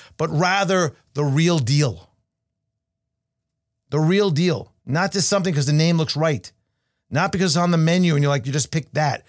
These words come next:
But to make sure that all these things fit together and you get the real ingredients in there.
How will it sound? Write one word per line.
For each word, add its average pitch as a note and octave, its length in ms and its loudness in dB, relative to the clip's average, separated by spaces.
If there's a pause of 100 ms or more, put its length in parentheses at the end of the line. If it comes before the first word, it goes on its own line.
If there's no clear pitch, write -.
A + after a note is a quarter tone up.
(260)
But B2 120 -6
to C#3 60 -2
make D3+ 180 -2
sure G#3 280 0
that E3 240 0
all F3+ 260 0
these F#3 220 -2
things F3 200 -4
fit E3+ 200 -8
together E3 480 -2 (220)
and D3+ 160 -2
you D3+ 100 0
get E3+ 420 -4
the D3+ 100 -4
real D#3 680 -2 (140)
ingredients C#3 760 -2
in A2+ 180 -2
there. E2 260 -12